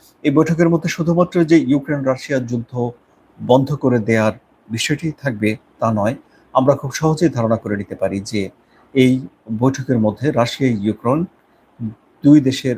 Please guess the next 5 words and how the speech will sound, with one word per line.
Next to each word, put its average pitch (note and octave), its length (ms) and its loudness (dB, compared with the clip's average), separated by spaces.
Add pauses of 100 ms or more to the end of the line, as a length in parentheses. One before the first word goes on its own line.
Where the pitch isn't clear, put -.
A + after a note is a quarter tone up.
(160)
রাশিয়া D#3 560 -2
এবং B2 360 0
যুক্তরাষ্ট্র A#2 640 -2 (500)
দুই D3 180 6
দেশের D#3+ 320 0